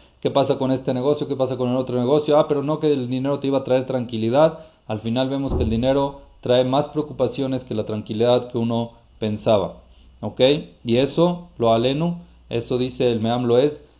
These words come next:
alulot le taref da'atul katzer yamav, eso acorta la vida de la persona, la preocupación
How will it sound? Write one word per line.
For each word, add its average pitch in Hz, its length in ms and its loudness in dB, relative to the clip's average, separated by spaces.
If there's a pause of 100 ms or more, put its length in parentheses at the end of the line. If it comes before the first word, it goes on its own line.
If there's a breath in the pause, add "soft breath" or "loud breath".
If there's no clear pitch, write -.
(140 soft breath)
alulot 123 420 0
le 151 120 2
taref 147 480 2
da'atul 131 480 0
katzer 123 360 -2
yamav, 120 320 0
eso 113 160 -2
acorta 147 420 -2
la 123 120 -2
vida 120 300 -2
de 98 80 -4
la 95 140 -6
persona, 98 380 -6
la 92 100 -10
preocupación 120 800 -2